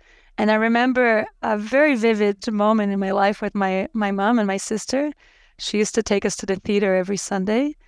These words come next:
and there was a draw for a raffle or something that happened at the very start, you know, every, based on the tickets we had.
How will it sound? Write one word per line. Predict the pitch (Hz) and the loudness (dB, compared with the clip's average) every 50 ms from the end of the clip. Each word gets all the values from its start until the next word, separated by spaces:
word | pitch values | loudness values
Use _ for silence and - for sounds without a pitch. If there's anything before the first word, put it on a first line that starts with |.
| _ _ _ _ - _ _ _ - | _ _ _ _ -20 _ _ _ -4
and | 214 202 196 190 196 196 196 196 190 190 - - - - - - _ _ _ _ | -2 0 0 0 0 0 -2 -2 -4 -4 -6 -10 -10 -10 -12 -14 _ _ _ _
there | 240 240 | 2 4
was | 226 226 214 | 4 4 2
a | 220 | 2
draw | 202 175 196 202 190 185 190 190 202 208 214 240 - _ _ _ | 2 2 2 2 4 4 4 2 2 -2 -8 -12 -16 _ _ _
for | - - - 220 | -20 -6 -2 -2
a | 208 | 0
raffle | 190 190 180 185 - - - 202 196 196 226 | 2 2 0 0 0 -2 -4 -2 -2 -2 -2
or | - 220 | -4 -4
something | - - 214 208 202 202 | -2 -2 0 0 2 2
that | 196 196 - | 2 2 2
happened | 185 190 185 - 208 208 202 | 0 -2 -2 -2 -2 -2 -2
at | 196 | -2
the | 190 | -2
very | 180 190 190 185 | -2 0 0 0
start, | 185 - - - 180 190 240 294 302 - - - - - | -2 -2 -2 -2 0 0 0 -2 -4 -8 -12 -14 -10 -4
you | - | -4
know, | 202 196 196 | -2 0 0
every, | 214 226 208 202 208 269 320 320 320 - _ _ _ _ - 233 226 220 | 0 0 0 -2 -2 -8 -10 -12 -18 -20 _ _ _ _ -8 -8 -6 -2
based | - 220 196 - - 214 | 0 0 0 0 0 -2
on | 202 | -2
the | 190 | -2
tickets | - - - 208 - 208 202 - - | 0 0 -4 -2 -2 -2 -4 -2 -4
we | 220 | -4
had. | 190 180 196 196 226 269 | -2 0 0 0 0 0